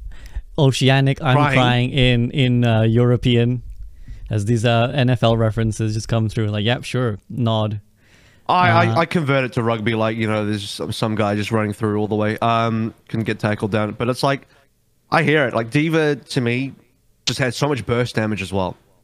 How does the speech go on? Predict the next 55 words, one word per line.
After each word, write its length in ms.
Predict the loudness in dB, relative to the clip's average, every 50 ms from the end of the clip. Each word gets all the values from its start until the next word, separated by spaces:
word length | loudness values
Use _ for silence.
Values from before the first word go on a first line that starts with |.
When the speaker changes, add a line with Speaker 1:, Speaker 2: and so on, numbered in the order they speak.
| _ _
Speaker 2:
She 160 | -2 -2 -2
was 80 | 0 0
hard 200 | 0 0 0 0
to 80 | -2 -2
kill. 360 | -2 -2 -2 -2 -2 -4 -8 -12 -18 _ _ -4
I 40 |
mean, 140 | -2 -2 -2
defensive 420 | -2 -4 -2 -2 -2 -2 -2 -2 -2
matrix 320 | -2 -2 -2 -4 -6 -4
super 200 | -4 -4 -4 -4
strong. 480 | -2 0 0 0 2 0 -2 -2 -4 -8 _ _ _ _ _ _ _ _ _
She 160 | _ -6 -2
got 160 | 0 0 2 2
her 100 | 0 0
armor 280 | 0 0 0 0 0 0
back, 260 | 2 0 0 2 0
right? 160 | 0 0 2
Like, 160 | 0 -2 -4
she 340 | -6 -4 -2 -2 -2 0 0
originally 340 | 0 0 0 0 -2 -2 0
had 160 | 0 -2 0 -2
this 140 | -4 -2 -2
nerf, 240 | -2 -2 -2 -2
which 180 | -6 -8 -6 -4
removed 360 | -4 -2 0 -2 -2 -2 -4 -4
some 120 | -4 -2
armor, 260 | -2 -2 0 -2 -2
then 120 | -2 -2 -4
she 120 | -4 -6
got 80 | -6 -6
it 100 | -6 -6 -4
back. 320 | -2 -2 0 -2 -4 -8 -18 _ _ _ _ _ _ _ _ _
And 80 | -8
then 40 | -8
on 60 | -8
top 200 | -4 -4 -2 0
of 60 | 2 2
that, 200 | 2 0 0 -2
she 140 | -2 -2 -2
had, 300 | 0 0 0 -2 -4 -6 -10 _ _ _ _ _ _ _ _ _ _ _ _ _ _ _ _ _ _ _ _ _ _
uh, 120 | -6 -6
the 120 | -4 -6 -6
booster 360 | -4 -2 -4 -4 -2 -4 -4
impact 380 | -4 -4 -4 -4 -4 -4 -4 -4
damage 400 | -4 -2 -2 0 0 -2 -2 -2
and 240 | -4 -4 -6 -8 -10 -8
all 120 | -6 -4 -4
the 100 | -2 -2
rest. 280 | -2 -2 -4 -4 -8
You 60 | -10 -10
can 100 | -10 -8
see 140 | -6 -6 -6
it 60 | -4
there. 200 | -2 -2 -2 -2 -6 -12 -20 _ _ _ _ _ _ _ _ _ _
Um, 460 | -2 0 0 0 0 0 -2 -4 -6